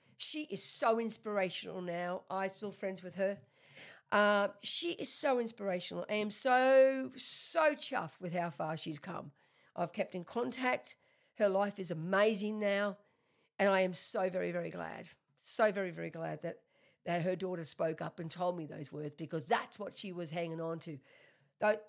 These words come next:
that piece of paper that she was walking around with was what she was hanging on to. So, you know, so the spirit children are absolutely amazing in this, in the lengths they will go to,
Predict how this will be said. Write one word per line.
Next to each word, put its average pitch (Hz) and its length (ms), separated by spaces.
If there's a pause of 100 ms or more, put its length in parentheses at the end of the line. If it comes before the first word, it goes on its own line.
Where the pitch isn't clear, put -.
(120)
that 214 200
piece 220 240
of - 60
paper 196 380
that - 180
she 170 80
was 160 140
walking 185 320
around 170 320
with 143 180
was 147 120
what - 160
she - 120
was 156 120
hanging 151 280
on 151 180
to. - 200 (1400)
So, - 180
you 302 140
know, 247 180
so 254 160
the 240 140
spirit 294 440
children 208 600
are 185 320
absolutely 185 540
amazing 170 720
in 170 120
this, 170 300
in 165 140
the 147 100
lengths 175 380
they 165 100
will 160 140
go 170 240
to, 160 280